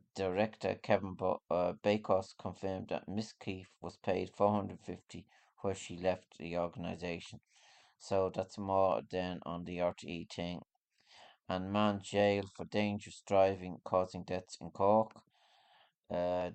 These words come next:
this is a, a man who knocked down and killed a fifty-one-year-old woman when he was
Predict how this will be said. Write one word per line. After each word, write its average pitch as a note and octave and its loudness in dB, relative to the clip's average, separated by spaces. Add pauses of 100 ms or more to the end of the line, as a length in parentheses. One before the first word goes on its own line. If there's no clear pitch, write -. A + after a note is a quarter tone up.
this G2+ -8
is F#2 -2
a, F2+ -4 (100)
a F2 -2
man G2 -2
who G2 0
knocked F#2+ -6
down F2+ -4
and F#2 -8
killed F#2 2
a - -4
fifty-one-year-old F2+ -4
woman F#2+ -6
when F#2 -6
he F2+ -8
was F2+ -10